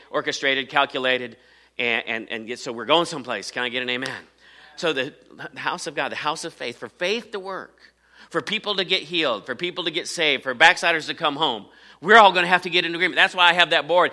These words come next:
and all of us coming down here and praying together. Can I get an amen? It's very important that we have unity. Number three,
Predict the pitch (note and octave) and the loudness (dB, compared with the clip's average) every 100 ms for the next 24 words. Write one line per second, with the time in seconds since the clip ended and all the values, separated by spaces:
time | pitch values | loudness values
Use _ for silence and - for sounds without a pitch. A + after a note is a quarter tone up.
0 | - C3 D3+ D#3 D3 D#3+ D3 C#3 C3+ C#3 | -2 2 2 2 -2 -6 0 0 0 -4
1 | C3 - B2 C3+ B2 A#2+ B2+ A#2+ A2+ F#2+ | -8 -12 -8 -4 -4 -6 -8 -4 -4 -4
2 | A#2 G#2+ G#2 G#2 G2 F#2+ F#2 - _ _ | -6 -6 -6 -10 -12 -14 -18 -20 _ _
3 | _ - - - _ _ _ _ _ _ | _ -20 -20 -20 _ _ _ _ _ _
4 | _ - - G2+ G#2+ G#2+ A#2+ G2 F2+ F2+ | _ -20 -12 -10 -10 -10 -14 -14 -16 -20
5 | E2+ F2 E2+ - - G2+ G2+ - E2+ | -20 -20 -20 -20 -18 -14 -14 -16 -20